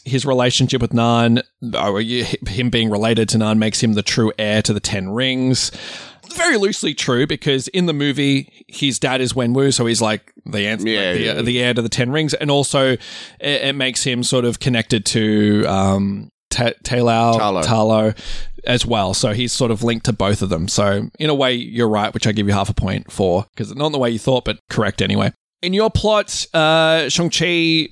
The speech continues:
Speaker 1: proves he's worthy of the Ten Rings, but must show it, uh, by understanding the delicate balance of nature. So this enters, uh, like a, like they start testing him,
Speaker 2: Mm-hmm.
Speaker 1: start seeing if he's worthy and whatnot. Uh, this is not the case, but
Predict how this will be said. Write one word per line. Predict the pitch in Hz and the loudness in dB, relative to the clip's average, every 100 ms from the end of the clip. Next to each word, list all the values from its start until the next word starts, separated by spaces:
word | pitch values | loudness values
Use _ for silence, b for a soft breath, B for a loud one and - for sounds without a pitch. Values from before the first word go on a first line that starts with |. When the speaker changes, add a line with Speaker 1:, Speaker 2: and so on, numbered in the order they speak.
| - | -6
Speaker 1:
proves | - 165 170 143 | 0 4 4 2
he's | 160 143 | 0 0
worthy | 143 156 156 160 | 2 2 2 0
of | 143 | -2
the | |
Ten | 123 143 151 | -4 -2 0
Rings, | 143 147 151 | 2 2 2
but | 131 | 0
must | 131 185 | 0 0
show | - - 139 170 | 0 2 2 0
it, | - _ | -2 _
uh, | 120 113 110 107 | -6 0 2 2
by | 107 123 | 2 2
understanding | 131 123 127 123 | 2 2 2 2
the | 117 | 2
delicate | 113 120 113 - | 2 0 -2 -4
balance | 120 120 117 | -2 0 0
of | 98 110 | -4 -2
nature. | 127 147 - 139 139 | -4 -4 -2 0 0
So | - 110 | 0 0
this | 110 - | 0 -2
enters, | - 117 - 110 101 110 | 0 0 2 2 2 2
uh, | 101 101 | 2 2
like | 104 98 | 0 -2
a, | 90 101 | -6 -6
like | - 98 | -6 -4
they | 101 | -4
start | - 117 - | -2 -2 -4
testing | - 139 - 131 | -2 -2 0 0
him, | 127 135 127 - B B B B | 2 2 0 -4 B B B B
Speaker 2:
Mm-hmm. | 110 117 | -2 0
Speaker 1:
start | 123 147 110 | 0 -2 -2
seeing | - 165 120 | -2 -2 -2
if | 113 | -2
he's | 120 110 | -2 -4
worthy | 101 117 131 127 127 | -4 0 2 2 2
and | 123 | 2
whatnot. | 127 127 131 123 127 - B B B B - | 2 0 0 2 0 -6 B B B B -6
Uh, | 123 117 113 | 0 2 2
this | 135 180 | 0 0
is | |
not | 269 | 0
the | 208 | 0
case, | 160 175 160 | -2 -2 -2
but | - 139 | -2 -2